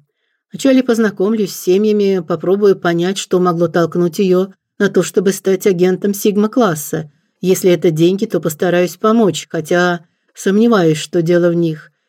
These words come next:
Я предлагал ей расторгнуть контракт в пользу генерала Хестера, но Джерри отказалась. Думаю, тут есть что-то ещё. В любом случае, я обязан ей жизнью и хочу вернуть долг".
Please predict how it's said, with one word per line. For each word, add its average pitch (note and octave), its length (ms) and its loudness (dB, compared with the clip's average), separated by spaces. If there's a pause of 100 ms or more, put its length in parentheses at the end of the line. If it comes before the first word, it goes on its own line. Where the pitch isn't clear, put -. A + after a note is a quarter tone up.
(180)
Я F3 280 2
предлагал F3 520 0
ей E3+ 180 2
расторгнуть F3 580 -4
контракт F#3+ 520 -2
в - 60 -20
пользу E3 280 0
генерала E3+ 640 2
Хестера, D#3+ 600 -4 (180)
но E3 220 0
Джерри E3 260 2
отказалась. F3 720 -2
Думаю, E3+ 560 0 (440)
тут F#3 260 -2
есть G3 180 2
что-то G#3 320 -2
ещё. G3+ 420 0 (320)
В E3+ 60 -6
любом F3 240 2
случае, F#3 460 -2
я E3+ 280 2
обязан E3+ 460 0
ей E3+ 220 2
жизнью F3+ 500 0 (360)
и F3 60 -4
хочу E3+ 320 0
вернуть F3+ 400 2
долг". E3 300 0